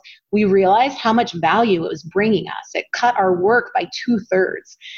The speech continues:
And so I saw this actually starting to take shape and to be an incredible value, not only to us, but also to the event in terms of how information was marketed and how we made the processes easier for everyone participating.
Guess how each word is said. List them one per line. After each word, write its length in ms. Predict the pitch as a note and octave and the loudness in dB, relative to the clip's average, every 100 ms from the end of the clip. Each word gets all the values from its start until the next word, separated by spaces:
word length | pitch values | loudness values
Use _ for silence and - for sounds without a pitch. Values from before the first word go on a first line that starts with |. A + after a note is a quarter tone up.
| - | -4
And 160 | F#3 F#3+ | 0 0
so 440 | F#3+ G3 F#3 F#3 - | 2 2 4 2 0
I 120 | F#3+ | -4
saw 340 | - A#3 A#3+ | -2 0 0
this 220 | A#3 F#3+ F#3+ | 0 0 -2
actually 340 | F#3+ - G3+ | -2 0 -2
starting 380 | - F#3 F#3 F3+ | 0 0 0 -2
to 80 | - | -4
take 240 | - F#3+ | -4 -2
shape 400 | - - B3+ A#3+ - | -2 0 0 -2 0
and 220 | F#3 F3+ | 0 0
to 140 | - F3+ - | -2 -6 -4
be 320 | G#3+ G#3 - | -2 0 0
an 80 | F3 | -2
incredible 680 | E3+ - - B3 B3+ G3 E3+ | -4 -6 -2 0 2 2 2
value, 320 | G3 A#3 F#3+ | 2 2 2
not 180 | G#3 D4 | 2 2
only 180 | F4+ G#3 | 2 0
to 120 | F3+ - | -2 -2
us, 240 | G3+ C#4 - | -2 -2 -4
but 120 | G3 | -2
also 260 | F#3 A3 C4 | -2 -2 -8
to 200 | - F3 | -8 -4
the 120 | F3 | -2
event 380 | D#3+ G3 A3+ - | 0 0 0 -2
in 120 | E3+ | -4
terms 300 | - F#3 F3 | 0 0 0
of 120 | F3 - - - - | -2 -6 -18 -10 -2
how 140 | B3+ | -2
information 560 | C4+ G#3 F3 G3 A#3+ A#3 | 0 0 0 0 0 0
was 140 | F#3+ | 0
marketed 440 | E3 D#3 E3 D#3 D#3+ | -2 -2 -4 -4 -2
and 100 | D#3+ | -2
how 140 | - G3+ | 0 0
we 80 | A3 | 2
made 160 | G3 | 0
the 60 | F3+ | -2
processes 580 | - F#3+ G3+ G3 E3+ - | -4 -2 -2 -2 -4 -4
easier 400 | G#3+ A#3+ F#3+ E3+ | -4 -2 0 -2
for 120 | - F#3+ | -2 -2
everyone 360 | G3+ G3+ F3 | 0 2 0
participating. 960 | E3 E3+ - A3+ - - - B1+ - F#3+ | -2 -8 -6 -8 -8 -8 -6 -6 -4 -6